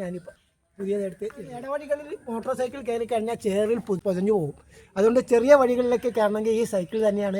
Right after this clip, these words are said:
ഏറ്റവും നല്ലത്. ഞങ്ങൾക്ക് അതിൻ്റെ പിറ്റേ ദിവസമേ ഒഴിവ് കിട്ടുകയുള്ളൂ. എൻ്റെ പേര് ഉപേന്ദ്രനാഥ പൈ. നേരത്തെ എനിക്ക് ബസ്സിൽ കണ്ടക്ടറായിരുന്നു എറണാകുളം ജില്ലയിൽ. നാല് പ്രാവശ്യം ക-, കളക്ടറിൻ്റെ കയ്യിൽ നിന്ന് അവാർഡ് വാങ്ങിച്ചിട്ടുണ്ട്. മാതൃഭൂമിക്കാരും മനോരമക്കാരും ഒക്കെ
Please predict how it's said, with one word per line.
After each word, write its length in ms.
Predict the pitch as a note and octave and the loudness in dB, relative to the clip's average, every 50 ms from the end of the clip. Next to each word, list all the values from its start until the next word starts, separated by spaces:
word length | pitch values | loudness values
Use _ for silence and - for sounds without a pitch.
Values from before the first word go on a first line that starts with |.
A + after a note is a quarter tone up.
| F#3+ D#3 | -4 -4
ഏറ്റവും 240 | - - G#3 G3+ F#3+ E3+ | -4 -6 -4 -4 -4 -4
നല്ലത്. 220 | C#3+ C3+ B2+ A#2+ - _ _ - - - - - - - - - - G#3+ | -6 -8 -12 -16 -20 _ _ -20 -20 -20 -20 -20 -20 -20 -20 -8 -6 -4
ഞങ്ങൾക്ക് 300 | A3 A#3 C4+ C#4 C4+ C#4+ | -2 0 0 0 0 0
അതിൻ്റെ 180 | C4 C4 C4 C#4+ - C#4 | -2 0 0 -2 -2 -2
പിറ്റേ 200 | G#3 - B3+ C4 C4 | -6 -4 -4 -2 -2
ദിവസമേ 340 | C4+ B3+ G#3+ B3+ B3+ C4 C#4 C#4 B3 | -2 -2 -2 0 0 2 2 4 2
ഒഴിവ് 200 | A3+ A#3+ B3 A#3 G#3+ | 2 2 -2 -4 -6
കിട്ടുകയുള്ളൂ. 400 | G#3 D3 - G#3+ F#3+ F3 D#3 - - - - - - - - - - | -6 -6 -6 -8 -8 -8 -10 -12 -14 -16 -16 -16 -16 -16 -16 -16 -16
എൻ്റെ 180 | - - - C#4+ C4 B3 | -14 -6 -6 -4 -2 -2
പേര് 160 | A#3+ A#3+ C4+ B3+ | -2 -2 -2 -2
ഉപേന്ദ്രനാഥ 540 | A3 A3+ A#3 A#3 A#3+ C4 B3 A#3+ A#3 A3 G#3 A3 - - | 0 0 -2 0 0 -4 -4 -4 -4 -4 -4 -4 -6 -8
പൈ. 80 | G3 E3 - - - - - _ _ | -10 -12 -12 -18 -20 -20 -20 _ _
നേരത്തെ 260 | A3+ B3 C4 - - D4 C4+ | -6 -4 -4 -2 0 2 2
എനിക്ക് 220 | A#3+ A3 F#3+ C#4 D#4+ D4 - - | 2 2 2 -2 -4 -4 -6 -6
ബസ്സിൽ 280 | G#3 A3 - - B3 C4+ C4 C4 - A#3+ | -6 -6 -2 0 4 4 4 2 2 -4
കണ്ടക്ടറായിരുന്നു 640 | G3+ G3 G3+ A#3 A3+ - B3+ A3+ F#3 E3+ D#3+ D#3 E3+ - _ _ - - | -4 -2 -4 -4 -4 -2 -2 -2 -2 -2 -4 -6 -10 -14 _ _ -12 -8
എറണാകുളം 320 | G#3+ G#3+ A#3+ A#3+ A#3+ B3 A#3+ A3+ | -4 -4 -2 -2 -2 -2 -2 -2
ജില്ലയിൽ. 240 | G#3 F#3+ D#3+ - - - _ _ _ _ - - - - G3+ | -2 -2 -4 -6 -10 -18 _ _ _ _ -20 -18 -8 -6 -4
നാല് 220 | G#3 A#3+ C#4 D#4 C#4 - | 0 0 2 0 2 2
പ്രാവശ്യം 340 | C4+ A#3+ A#3+ A3 - C4+ A#3+ B3 | 2 2 2 0 -2 -4 -2 -2
ക-, 200 | A#3 A3 A#3+ C4 - | -2 -2 -2 -4 -6
കളക്ടറിൻ്റെ 440 | A3 G#3+ G#3+ G#3+ - B3 A#3+ B3+ B3 A#3 | -6 -8 -8 -8 -8 -8 -6 -4 -4 -4
കയ്യിൽ 180 | A3 A3 A3 | -4 -4 -6
നിന്ന് 120 | A3 A3 G3+ | -6 -6 -6
അവാർഡ് 280 | F#3 F#3+ G#3 G#3 G3+ A#3 A3 | -6 -4 -6 -4 -4 -4 -4
വാങ്ങിച്ചിട്ടുണ്ട്. 560 | G3 F#3 F3+ F#3 F#3+ - A3 F3+ F#3+ F3 E3 D3+ C3+ - _ B3 | -4 -4 -4 -6 -4 -6 -6 -6 -6 -6 -6 -6 -8 -10 _ -8
മാതൃഭൂമിക്കാരും 720 | A3 A3+ A#3 A#3 B3 B3 A#3+ A#3+ A#3 A#3+ B3 B3 B3 A#3+ A#3+ | -6 -6 -6 -6 -6 -6 -6 -6 -6 -6 -6 -6 -4 -4 -6
മനോരമക്കാരും 600 | A3+ A3 A#3 A#3 A#3 A#3 A#3 A#3 A#3+ A#3 A#3 A#3 | -6 -4 -4 -4 -4 -4 -6 -4 -4 -4 -4 -4
ഒക്കെ 120 | A3 A3+ | -6 -6